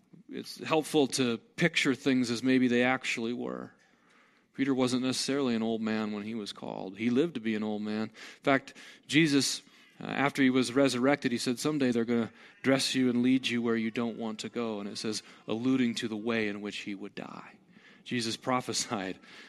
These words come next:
that it wouldn't be fun in a way. And actually, when pre-, Je-, uh, Peter was crucified, as the story goes, this isn't in the scripture, but it's historical. It says, "I'm not worthy to die like my master."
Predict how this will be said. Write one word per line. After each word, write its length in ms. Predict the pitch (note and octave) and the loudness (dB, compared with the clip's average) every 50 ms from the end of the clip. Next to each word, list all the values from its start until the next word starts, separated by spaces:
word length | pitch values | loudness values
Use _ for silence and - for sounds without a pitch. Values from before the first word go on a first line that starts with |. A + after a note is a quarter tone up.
| - - | -12 -4
that 100 | - A2 | -2 -2
it 80 | A2 G2+ | -2 0
wouldn't 300 | G#2+ A2 G2+ G#2+ G2+ F#2 | -2 -6 -6 -8 -8 -6
be 100 | F#2+ F#2 | -8 -8
fun 400 | F#2 - - G2 F2+ F2 F2 F2 - _ _ _ - | -6 -6 -6 -6 -6 -8 -12 -16 -20 _ _ _ -14
in 100 | F2+ F#2 | -14 -14
a 60 | F#2+ | -12
way. 300 | G2 G#2 G2+ G2 G#2 - _ _ - - - - - - _ _ _ - | -12 -12 -12 -12 -14 -16 _ _ -20 -20 -20 -20 -20 -20 _ _ _ -4
And 140 | - A#2 A#2 | -2 0 2
actually, 280 | B2+ C#3 D3 - D#3 C3+ | 2 0 0 2 2 0
when 80 | A#2+ | 0
pre-, 240 | A2 - C#3+ C#3+ C#3+ - - - - _ _ _ | 0 0 0 0 0 -2 -6 -20 -20 _ _ _
Je-, 300 | - D3 D3+ E3 E3+ D#3 | -4 0 0 0 2 2
uh, 180 | D3 C3+ B2 A#2+ | 0 0 0 0
Peter 240 | - - D#3+ D#3 | 0 -2 0 2
was 140 | C#3+ C3 A#2+ | 2 0 0
crucified, 680 | - - E3 F3 E3 - D#3 - C3 A#2+ A#2+ A#2 A2+ - - - - - _ _ - | -2 -2 -2 -2 -2 -2 -2 0 2 2 2 0 -2 -6 -14 -20 -20 -20 _ _ 0
as 160 | C#3 C3+ A2+ | 0 0 0
the 100 | A2+ A#2+ | 0 -4
story 460 | - - - E3+ F3 F#3+ F#3 E3+ C#3 | -4 -2 0 2 4 4 4 4 2
goes, 320 | A2+ A2+ G2+ G2+ A2 A#2+ A#2+ | 0 0 -4 -4 -6 -6 -6
this 140 | A#2+ A2+ C3+ | -6 -4 -4
isn't 300 | C#3 C3 B2+ B2+ A2+ - | -2 -4 -4 -6 -4 -6
in 60 | A2+ | -6
the 40 | G#2+ | -6
scripture, 400 | - - D#3 D#3 - - C#3 A2 | -4 -4 -4 -4 -4 -4 -4 -4
but 100 | A2+ A2 | -4 -6
it's 100 | G#2+ - | -6 -6
historical. 680 | A2+ - - - D3 D3 E3 E3+ - - - - - _ _ - - - - - - - | -8 -8 -4 -2 -2 -2 -2 -4 -8 -12 -16 -18 -18 _ _ -20 -20 -20 -20 -20 -12 -4
It 60 | - | 0
says, 120 | C#3 C3 | 2 6
"I'm 140 | C#3 D#3 F3 | 6 6 8
not 180 | F3+ F3 D#3 C3+ | 6 6 6 4
worthy 400 | C#3 C#3+ D3+ E3 E3+ D#3 D#3+ D3+ | 4 6 6 6 8 6 6 4
to 120 | - - | 4 0
die 240 | C3 - C#3 D3 D#3+ | 0 2 4 4 6
like 240 | D3+ C3+ B2+ A#2+ - | 4 4 2 2 0
my 140 | A#2+ A#2 A#2 | 0 0 2
master." 560 | A#2+ B2+ C#3+ D3+ - - - - A2 G#2+ - | 2 0 0 -2 -4 -6 -6 -6 -6 -6 -8